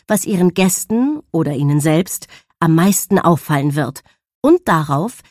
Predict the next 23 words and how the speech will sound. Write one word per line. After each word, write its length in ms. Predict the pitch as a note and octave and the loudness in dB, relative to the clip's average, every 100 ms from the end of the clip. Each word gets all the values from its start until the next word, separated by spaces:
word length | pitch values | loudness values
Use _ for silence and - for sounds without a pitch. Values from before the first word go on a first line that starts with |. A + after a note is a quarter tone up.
| _ | _
was 160 | A3+ B3+ | -2 -2
Sie 140 | D4+ | -2
in 80 | A3+ | -2
der 100 | G3 | -2
kurzen 460 | - C4+ - B3+ B3 | -2 -4 -4 -4 -2
Zeit 280 | G3 F#3+ | -2 -4
tun 280 | - B3+ B3 | -4 0 0
können, 440 | - E3+ E3 G3+ B3+ - - | 2 0 2 2 0 -8 -6
damit 300 | G#3+ B3 C4 | 0 0 0
sich 220 | C4+ - | -4 -2
Ihre 220 | F#3+ D#3+ | -2 0
Gäste 440 | D3 E3+ - G#3+ F#3+ | 0 0 0 -4 -2
bei 120 | F3+ | 0
Ihnen 300 | F3+ F3+ D#3+ | 2 2 4
wohlfühlen 680 | F#3 G3+ - D#3+ C3 C#3 D3 - _ | 4 4 2 -2 -2 -4 -8 -16 _
und 100 | E3+ | -4
Ihr 140 | D#3+ D#3 | -2 -4
Zuhause 520 | D#3+ C#3 F3 G3+ F3+ | -4 0 0 0 -2
einen 280 | D3+ D3+ D3+ | 0 2 4
möglichst 540 | G#3 A3 D#3 C#3 - | 4 4 0 -4 -2
sauberen 440 | E3 E3+ D#3 D3 | 2 2 2 -2
Eindruck 460 | E3 E3+ D#3 C3+ C#3 | 0 2 2 -2 -6
vermittelt. 500 | D3+ D3 C#3+ - - | -2 -2 -4 -10 -16